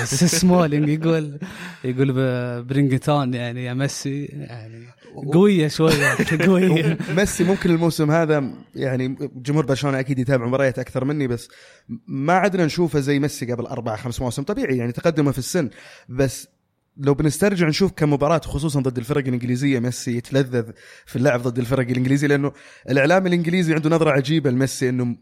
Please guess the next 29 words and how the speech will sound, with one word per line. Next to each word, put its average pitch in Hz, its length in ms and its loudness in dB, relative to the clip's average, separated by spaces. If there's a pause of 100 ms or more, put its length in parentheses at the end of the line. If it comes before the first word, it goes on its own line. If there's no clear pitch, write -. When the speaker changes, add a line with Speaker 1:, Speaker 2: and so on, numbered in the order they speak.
(1160)
Speaker 2:
يعني 117 240 -4
بشبه 147 280 2
معجزة 147 340 0
ممكن 147 240 0
ما 139 100 4
ينجح 156 260 2
في - 60 -8
البريمير 135 340 0
ليج. 139 260 -2 (440)
فشفناه 147 560 2
ضد 202 120 2
توتنهام 190 420 2
السنة 170 300 0
هذه 165 100 0
في 147 120 -2
ويمبلي، 151 560 -2 (240)
ميسي 147 340 -2
كان 143 200 2
مخيف 156 400 0
في - 80 -8
الملعب، 147 360 -2 (120)
وضد 147 300 -2
مانشستر 165 400 -2
في 131 100 -8
الإياب 143 320 -2
في - 100 -16
الكامب 147 380 -6
نو 127 120 -6 (540)
مرات 196 400 2